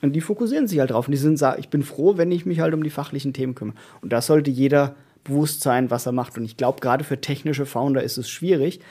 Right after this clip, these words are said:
wenn die sagen, „Ich bin eher technisch unterwegs“, weil du brauchst halt die Zeit, eine f-, um fünfzig Mann Organisation zu führen, machst halt neunzig Prozent Führung. Oder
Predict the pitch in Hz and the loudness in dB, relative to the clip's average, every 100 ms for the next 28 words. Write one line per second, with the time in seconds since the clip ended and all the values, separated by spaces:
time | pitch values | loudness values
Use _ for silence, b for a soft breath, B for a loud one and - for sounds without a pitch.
0 | B B 131 135 131 123 135 - 143 - | B B 2 4 4 2 0 0 0 4
1 | 139 151 147 160 165 156 127 135 123 117 | 6 6 4 -2 0 -2 0 0 0 0
2 | 127 190 - - b b b b 123 135 | 0 0 -8 -16 b b b b 2 2
3 | - _ _ - 131 - 151 196 - 185 | 2 _ _ -18 -8 -4 -2 -2 0 0
4 | 143 - 139 131 - - - - 151 127 | 0 -2 -4 -4 -6 -14 -12 -2 -2 0
5 | - 220 - 160 156 165 156 139 127 123 | 2 0 0 -2 2 0 2 2 2 0
6 | 120 127 120 - 123 - 233 175 156 233 | -2 -4 -6 -6 -8 0 6 6 6 0
7 | B B B B B B _ _ - 170 | B B B B B B _ _ -6 -4
8 | - 175 151 131 131 - 123 120 110 202 | 0 4 4 4 -2 -8 -4 -4 -2 -2
9 | 233 107 - _ _ _ _ - 135 120 | -2 -4 -8 _ _ _ _ -4 2 2
10 | 107 | 0